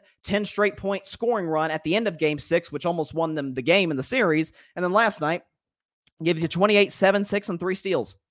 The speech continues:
Uh, and by the way, uh, sh-, uh, playing forty-three minutes. That's what he does. He's one of the du-, those dudes, like, we, we, we kinda cringe as some guys, like, "Oh, God, don't screw this up."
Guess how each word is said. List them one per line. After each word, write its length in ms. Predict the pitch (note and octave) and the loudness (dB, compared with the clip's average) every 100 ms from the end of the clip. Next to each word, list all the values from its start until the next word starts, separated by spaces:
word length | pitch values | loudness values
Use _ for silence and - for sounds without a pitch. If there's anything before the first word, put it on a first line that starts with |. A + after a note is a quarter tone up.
| _ _ _ _ _ _ | _ _ _ _ _ _
Uh, 240 | D3+ D#3+ D#3 | 2 4 4
and 420 | D3+ D3+ C#3+ C#3+ | 2 -2 -4 0
by 100 | E3 | 2
the 80 | E3+ | 4
way, 120 | E3 | 4
uh, 180 | C#3+ C3+ | 4 2
sh-, 140 | - | 0
uh, 180 | C#3+ C3+ | 0 0
playing 280 | B2+ D#3+ D#3 | 2 -2 0
forty-three 400 | D3+ D#3+ D#3 E3 | -2 -2 -2 -2
minutes. 380 | D#3+ A2 - - _ _ _ _ _ _ _ _ _ | -4 -8 -16 -20 _ _ _ _ _ _ _ _ _
That's 120 | _ B2+ | _ -2
what 120 | E3 | 2
he 60 | |
does. 440 | E3+ G#3 E3+ - - _ _ _ _ _ _ _ _ _ _ _ _ _ _ | 6 6 6 -2 -16 _ _ _ _ _ _ _ _ _ _ _ _ _ _
He's 80 | D3 | -4
one 100 | E3 | 2
of 60 | F#3 | 4
the 100 | F3+ | 4
du-, 220 | G#3 G#3+ F3 | 4 2 0
those 220 | F3+ G#3 | 4 4
dudes, 300 | F#3+ G#3+ G#3 | 8 6 6
like, 160 | E3 E3 | 2 2
we, 120 | F#3+ | 2
we, 200 | F3 F3 | 2 2
we 140 | D#3+ D#3+ | 0 0
kinda 200 | G3 F3+ | 0 0
cringe 600 | - G3+ A3+ A3+ G3+ - | -2 0 2 0 -4 -6
as 140 | F3+ | -4
some 180 | G#3+ A3 | 0 2
guys, 220 | G#3+ G3+ | 2 2
like, 160 | F3+ D#3+ | -2 -6
"Oh, 360 | F#3+ F#3 G3+ G#3+ | 0 6 8 8
God, 240 | G3+ G3+ | 8 6
don't 160 | F#3+ F3+ | 6 2
screw 180 | - F#3 | 0 0
this 200 | F3+ F#3 | 2 2
up." 260 | F3 - | 2 0